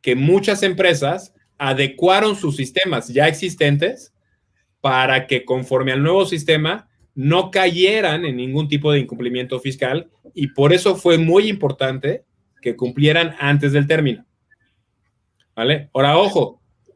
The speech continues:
no porque haya pasado el término significa que ya te van a multar, ni ya te van a evitar la deducibilidad, ni, ni, ni te van a impedir la acreditación. El problema,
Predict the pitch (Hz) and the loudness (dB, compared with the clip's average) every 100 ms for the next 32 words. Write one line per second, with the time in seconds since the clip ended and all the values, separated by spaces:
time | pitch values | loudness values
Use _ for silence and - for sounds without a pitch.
0 | _ 135 156 190 226 202 175 170 208 202 | _ -2 0 2 2 2 2 4 2 2
1 | 151 147 165 160 151 147 143 160 151 131 | -2 0 0 0 0 2 2 0 -4 -4
2 | 127 143 160 - 127 117 - - _ - | -4 -4 -4 -2 -2 -2 -8 -20 _ -20
3 | - 139 156 165 165 147 147 139 117 123 | -20 -4 0 2 2 4 4 2 0 0
4 | 147 240 - _ _ _ 120 123 123 123 | 0 -4 -10 _ _ _ -4 -4 0 0
5 | 151 151 139 131 131 131 127 123 117 113 | 2 2 2 0 0 0 0 0 -2 -2
6 | 110 113 117 127 131 139 - - 117 120 | -2 -4 -2 -2 0 -4 -8 -8 -4 0
7 | 113 113 110 - 113 113 120 143 214 226 | 0 0 -2 -4 -2 0 2 2 0 -4
8 | - 143 113 113 110 110 107 107 113 117 | -10 -6 -4 -4 -4 -4 -6 -6 -4 -4
9 | 117 123 143 143 123 131 127 113 110 107 | 0 2 4 4 4 4 2 0 -2 -2
10 | 117 196 175 - _ _ - _ _ _ | 2 2 2 -2 _ _ -20 _ _ _
11 | _ _ _ _ 127 120 127 139 165 190 | _ _ _ _ -2 2 4 4 4 2
12 | 214 | 0